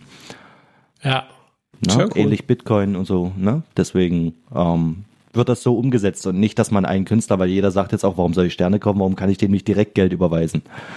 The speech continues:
Speaker 2: Ne? Aber das ist nicht zulässig. Also
Speaker 1: Ja.
Speaker 2: nicht in dem Sinne.
Speaker 3: Ja.
Speaker 2: Genau, so viel zu den drei Möglichkeiten.
Speaker 3: Das war sie dann auch.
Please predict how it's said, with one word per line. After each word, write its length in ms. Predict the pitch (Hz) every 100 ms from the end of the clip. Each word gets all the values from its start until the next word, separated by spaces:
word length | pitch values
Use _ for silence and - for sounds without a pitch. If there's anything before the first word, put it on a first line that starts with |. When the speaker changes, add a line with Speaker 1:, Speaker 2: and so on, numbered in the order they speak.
| - - - - - -
Speaker 2:
Ne? 260 | 80 82 113 _ - - - -
Aber 200 | - 101
das 180 | 104 104
ist 340 | 110 - 104
nicht 320 | 98 107 - - - -
zulässig. 600 | - 120 113 90 78 - - - _ _ _ _ _ _ _ _ _ _ -
Also 180 | 101 131
Speaker 1:
Ja. 60 |
Speaker 2:
nicht 120 | 87 87
in 60 |
dem 140 | 90 82
Sinne. 240 | 87 78 - _ _ - _ _ _ _
Speaker 3:
Ja. 220 | - 147 254
Speaker 2:
Genau, 360 | 87 101 104
so 160 | 85 120
viel 360 | - 143 139 -
zu 140 | - 117
den 160 | 113
drei 200 | 107 95
Möglichkeiten. 800 | 95 113 196 226 - 113 95 85 - - - - -
Speaker 3:
Das 240 | 110 -
war 160 | 143 240
sie 160 | - 180
dann 240 | 120 98
auch. 380 | 90 95 -